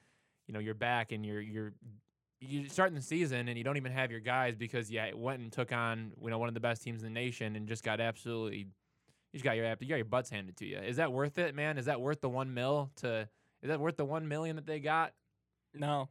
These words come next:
Speaker 2: I don't think
Speaker 1: If
Speaker 2: so.
Speaker 1: those guys are injured?
Speaker 2: If those guys are out for any extended period of time, even if they're gonna miss this game against Akron, I don't think it's worth it.
Speaker 1: That's, yeah, and,
Speaker 2: It
Speaker 1: and,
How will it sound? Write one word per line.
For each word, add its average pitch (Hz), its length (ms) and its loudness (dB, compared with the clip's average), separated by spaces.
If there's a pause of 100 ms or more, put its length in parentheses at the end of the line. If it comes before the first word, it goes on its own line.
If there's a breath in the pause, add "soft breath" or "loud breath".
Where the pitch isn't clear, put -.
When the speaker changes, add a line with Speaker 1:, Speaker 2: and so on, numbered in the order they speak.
(100)
Speaker 2:
I 143 120 0
don't 147 180 0
think 151 160 4
Speaker 1:
If 156 80 2
Speaker 2:
so. - 60 -2
Speaker 1:
those 143 140 2
guys 143 200 4
are 135 80 -2
injured? 151 420 -2 (300 soft breath)
Speaker 2:
If 170 180 2
those 190 200 2
guys 160 260 4
are 139 160 2
out 135 260 0
for - 160 -6
any 156 220 2
extended 143 540 -2
period 139 320 6
of 151 100 -4
time, 135 460 -2 (240)
even 170 260 6
if 151 140 4
they're 151 120 6
gonna 135 180 2
miss 135 260 0
this 143 200 2
game 135 200 0
against 123 260 -6
Akron, 170 460 -2 (880)
I 147 80 6
don't 185 140 4
think 131 140 -6
it's - 140 -10
worth 110 220 -6
it. - 120 -14 (220)
Speaker 1:
That's, 139 260 -4
yeah, 110 400 -2
and, 123 120 -6
Speaker 2:
It 107 40 2
Speaker 1:
and, 131 180 2